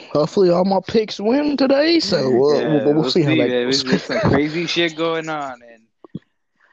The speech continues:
Speaker 2: I'm excited. Yeah, I know you're excited, Luke. You know, hey, listen, if, if, if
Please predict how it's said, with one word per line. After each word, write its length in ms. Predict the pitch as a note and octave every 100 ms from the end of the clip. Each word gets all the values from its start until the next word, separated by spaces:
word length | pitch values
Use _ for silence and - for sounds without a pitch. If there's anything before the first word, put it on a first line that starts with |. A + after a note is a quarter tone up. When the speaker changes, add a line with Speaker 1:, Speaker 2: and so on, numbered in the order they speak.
| _ D#3+
Speaker 2:
I'm 240 | B2+ E3+
excited. 760 | F3+ E3+ F3+ E3+ F3+ F#3 F3 D#3 _
Yeah, 160 | C3 C3+
I 60 |
know 100 | F3
you're 240 | F3 E3+ F#3
excited, 500 | E3 - E3+ F3 E3
Luke. 220 | F3+ F#3 - - - _ _ _ _ _ _ _ _ _ _ _ _ _ _ _ _ _ _ _ C3
You 60 | D3
know, 220 | D3+ B2
hey, 160 | C#3 D3+
listen, 340 | D#3 C#3 C3
if, 120 | B2+ B2
if, 240 | C3 C3+
if 60 | C#3